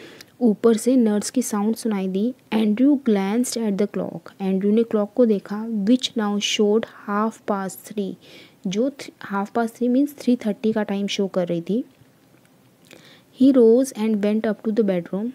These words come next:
वो उठा और बेडरूम गया। He perceived that the mi-, he might now begin his work। और उसे शायद पता चल गया कि अब उसे अपना काम स्टार्ट करना है। An hour elapsed।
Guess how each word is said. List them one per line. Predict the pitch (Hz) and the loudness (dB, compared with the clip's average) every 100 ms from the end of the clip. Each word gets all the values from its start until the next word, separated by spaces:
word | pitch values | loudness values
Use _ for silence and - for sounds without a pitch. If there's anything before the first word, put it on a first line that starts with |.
| - | -2
वो | 190 | 0
उठा | 185 175 214 | 0 0 -2
और | 226 | -2
बेडरूम | 202 185 175 196 | -2 -4 -2 -2
गया। | 202 185 180 240 - - - - _ 262 | 0 0 -2 -6 -16 -20 -20 -20 _ 2
He | 269 | 4
perceived | 277 240 - 240 254 285 - | 4 2 2 2 4 2 -2
that | - 233 190 196 247 - _ - - - | 0 0 0 -4 -6 -16 _ -20 -12 -6
the | 196 208 208 | -2 0 -2
mi-, | 190 208 - _ 220 | -4 -6 -10 _ -6
he | - - 254 | -4 4 6
might | 240 196 202 | 6 2 0
now | 214 226 | 0 2
begin | 196 185 180 190 | 2 0 0 0
his | 214 202 | 0 0
work। | 202 185 180 - | -4 -6 -8 -6
और | |
उसे | 202 208 220 | -4 0 0
शायद | 226 220 190 214 233 - - - - 202 190 | 0 -4 -4 -4 -6 -12 -20 -20 -20 -16 -8
पता | 202 226 | -6 -4
चल | 226 208 | -4 -4
गया | 196 220 | -4 -4
कि | 247 | -6
अब | - 190 | -6 -4
उसे | 196 - | -6 -6
अपना | 208 196 | -6 -6
काम | 196 196 226 339 - - _ | -8 -8 -6 -8 -10 -20 _
स्टार्ट | - - - 208 202 | -12 -8 -4 -4 -4
करना | - 190 170 180 | -6 -6 -4 -6
है। | 240 - - - - - - - _ _ _ _ _ _ _ _ _ _ | -8 -12 -18 -20 -20 -20 -20 -20 _ _ _ _ _ _ _ _ _ _
An | 226 294 | -2 0
hour | 302 269 294 | 2 0 -2
elapsed। | 285 226 220 190 160 - - | 0 2 2 0 -4 -10 -12